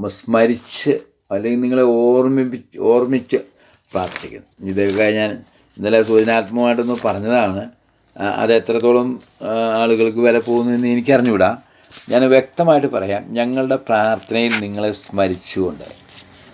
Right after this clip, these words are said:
ഞങ്ങളുടെ പ്രാർത്ഥനയിൽ നിങ്ങളെ സ്മരിച്ചുകൊണ്ട്." എത്രത്തോളം? ആ, ഒരു സഭയിലെ അംഗങ്ങളെ,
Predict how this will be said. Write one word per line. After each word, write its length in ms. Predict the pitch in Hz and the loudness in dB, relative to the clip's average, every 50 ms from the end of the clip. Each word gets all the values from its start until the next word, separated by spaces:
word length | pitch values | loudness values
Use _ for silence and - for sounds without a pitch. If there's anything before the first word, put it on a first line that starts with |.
| - - - - - - - - - - - - | -20 -20 -20 -20 -20 -20 -20 -20 -20 -18 -8 -2
ഞങ്ങളുടെ 380 | 110 117 127 131 139 143 143 147 | 2 4 4 6 6 6 4 4
പ്രാർത്ഥനയിൽ 760 | 143 - 127 120 117 120 120 117 117 - - 127 131 127 | 2 2 0 2 2 2 2 0 -2 -2 -2 0 0 0
നിങ്ങളെ 280 | 120 113 107 107 104 104 | 0 -2 -4 -4 -6 -8
സ്മരിച്ചുകൊണ്ട്." 760 | 98 - - 92 85 82 80 - - 71 - - - - - 107 | -8 -10 -10 -12 -12 -12 -12 -16 -18 -18 -18 -18 -18 -14 -10 -10
എത്രത്തോളം? 680 | 113 - - 131 123 123 104 90 80 - - - - - - - - - - - - - - - - - - - - - - - - - - - - - - - - - - - - - - - - - - - - - - - - - - - | -6 0 0 0 0 0 -4 -6 -6 -10 -16 -20 -20 -20 -20 -20 -20 -20 -20 -20 -20 -20 -20 -20 -20 -20 -20 -20 -20 -20 -20 -20 -20 -20 -20 -20 -20 -20 -20 -20 -20 -20 -20 -20 -20 -20 -20 -20 -20 -20 -20 -20 -20 -20 -20 -20 -18 -8 -4 -2
ആ, 260 | 107 107 107 - - - | 0 0 0 -2 -4 0
ഒരു 140 | - 139 156 | 2 2 2
സഭയിലെ 520 | 151 - 160 143 131 147 151 156 147 156 156 | 2 2 0 0 2 2 0 0 0 -2 -4
അംഗങ്ങളെ, 800 | - - - 110 113 117 120 123 127 127 123 127 123 113 - | -4 -4 -6 -4 -4 -2 -2 -2 -4 -4 -2 -2 -2 -2 -4